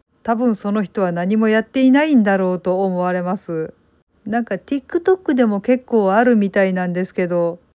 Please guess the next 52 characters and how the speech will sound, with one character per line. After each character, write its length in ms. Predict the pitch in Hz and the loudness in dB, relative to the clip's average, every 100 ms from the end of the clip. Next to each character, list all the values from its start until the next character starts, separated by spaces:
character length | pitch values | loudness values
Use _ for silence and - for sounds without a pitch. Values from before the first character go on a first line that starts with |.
| _ _ | _ _
何 360 | 202 247 311 302 | -2 0 0 0
か 100 | 262 | 0
の 140 | 208 | 0
加 160 | 202 190 | -2 -2
減 240 | 190 185 | -2 -2
で 160 | 185 185 | -4 -4
不 100 | 190 | -6
正 280 | 247 247 254 | 0 2 2
ア 80 | |
ク 80 | 247 | 0
セ 160 | - 214 | -6 -6
ス 60 | |
と 120 | - 180 | -6 -6
か 140 | 180 | -6
不 100 | 175 | -6
正 260 | - 247 247 | -2 0 2
利 140 | 254 | 2
用 220 | 247 208 | 2 2
と 120 | 202 | -2
か 200 | 180 180 | -4 0
を 120 | 175 180 | 2 0
疑 320 | 185 196 185 | 0 -2 0
わ 120 | 185 | -2
れ 100 | 180 | -4
て、 220 | 180 180 | -4 -4
い 140 | 202 220 | -4 -2
き 100 | 254 | 0
な 100 | 254 | 2
り 140 | 247 | 2
赤 280 | 220 254 262 | 2 2 4
番 180 | 262 262 | 4 4
食 180 | 254 269 | 4 2
ら 140 | 262 | 4
う 60 | 262 | 2
っ 20 | |
て 160 | - | 2
い 80 | 214 | 2
う 100 | 190 | 2
こ 140 | 196 190 | 0 -4
と 140 | 196 | -2
が 240 | 185 196 | 0 2
あ 60 | 233 | 2
る 120 | 214 | 2
み 120 | 190 | -2
た 140 | 180 185 | -2 -2
い 80 | 185 | -2
な 140 | 180 | -4
ん 40 | |
で 120 | 180 190 | -6 -8
す 100 | - | -8
け 140 | 180 | -6
ど、 260 | 180 175 | -4 -4